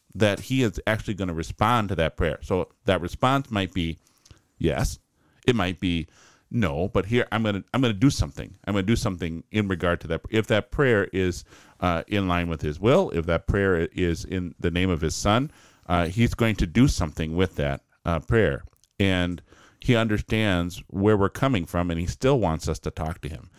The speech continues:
He understands what our needs are, and he still wants us to talk to him. So that, those are some of the things that I liked about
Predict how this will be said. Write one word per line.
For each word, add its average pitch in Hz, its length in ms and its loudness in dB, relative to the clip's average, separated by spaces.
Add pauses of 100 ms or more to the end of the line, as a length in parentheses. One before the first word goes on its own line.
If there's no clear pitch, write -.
(220)
He 110 180 2
understands 107 800 0
what 95 160 4
our 92 120 6
needs 107 360 0
are, 76 280 0
and 87 100 -4
he 90 80 -2
still 147 320 0
wants 87 280 2
us 82 120 0
to - 140 -8
talk 87 300 0
to 80 60 -6
him. 67 200 -8 (300)
So 101 280 4
that, 120 300 0
those 156 180 4
are 120 80 4
some 123 180 2
of 110 60 2
the 95 80 2
things 104 220 -2
that 85 80 0
I 78 60 2
liked 87 300 0
about 73 360 -2